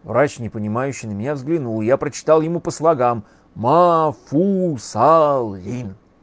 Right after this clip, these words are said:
Однако врач ничего про мафусаллин не знал, и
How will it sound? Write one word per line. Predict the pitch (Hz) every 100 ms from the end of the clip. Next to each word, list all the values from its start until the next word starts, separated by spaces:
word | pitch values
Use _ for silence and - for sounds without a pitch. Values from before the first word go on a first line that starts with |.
| _ _ _ _ _ _ _ _ _
Однако | - 110 131 143
врач | 117 147 143
ничего | 120 104 135 135
про | - -
мафусаллин | 117 104 - 113 120 139
не | 123
знал, | 104 139 147 104
и | 95